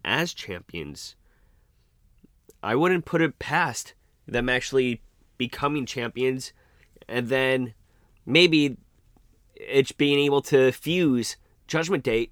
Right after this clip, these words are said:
just a little bit. I mean, you could always have J D McDonough help them win the championship, which causes a little bit of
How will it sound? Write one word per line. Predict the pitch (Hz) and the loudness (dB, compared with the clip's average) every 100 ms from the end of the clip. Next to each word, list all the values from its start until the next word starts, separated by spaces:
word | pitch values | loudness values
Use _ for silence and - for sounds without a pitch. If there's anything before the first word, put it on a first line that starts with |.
| 131 | -6
just | - 190 240 | -4 -4 -2
a | |
little | 226 214 254 | 0 2 0
bit. | 78 - - _ _ - - - _ _ - | -6 -12 -18 _ _ -20 -20 -20 _ _ 4
I | 135 | 6
mean, | 160 160 | 8 6
you | |
could | 143 143 | 6 4
always | 147 175 175 | 6 6 6
have | 160 151 131 | 2 0 -4
J | - 156 156 | -4 -2 0
D | 151 | 0
McDonough | 147 - 156 175 127 117 _ _ _ _ | -2 0 0 2 0 -2 _ _ _ _
help | - 247 - | 2 2 2
them | - 127 113 | -4 -4 -4
win | 120 123 | -6 -6
the | 123 | -6
championship, | - 123 113 123 - 151 - _ _ _ | -6 -8 -6 -6 -2 -4 -6 _ _ _
which | - 151 - | 0 0 0
causes | - 151 151 151 147 | -4 -2 0 -2 -4
a | 131 | 0
little | 139 147 | 2 4
bit | 131 151 | 2 2
of | 143 135 | 2 0